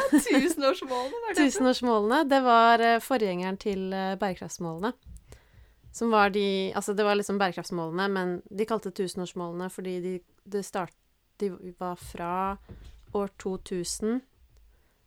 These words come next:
Speaker 2: til to tusen og femten.
Speaker 1: Vet du hva? Nå ringer det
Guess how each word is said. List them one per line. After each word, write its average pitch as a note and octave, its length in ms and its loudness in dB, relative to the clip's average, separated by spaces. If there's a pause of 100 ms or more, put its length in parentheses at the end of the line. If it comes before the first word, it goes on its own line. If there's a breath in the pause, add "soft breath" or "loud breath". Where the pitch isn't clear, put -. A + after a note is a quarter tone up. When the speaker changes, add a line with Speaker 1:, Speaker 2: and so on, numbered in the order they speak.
(220)
Speaker 2:
til G3 480 0
to G#3 140 -6
tusen - 220 -6
og F#3+ 60 -6
femten. D#3+ 420 -8 (1040)
Speaker 1:
Vet F3 40 -6
du G#3 60 0
hva? G#3+ 160 -2
Nå A3 160 0
ringer F#3+ 200 -4
det F#3 120 0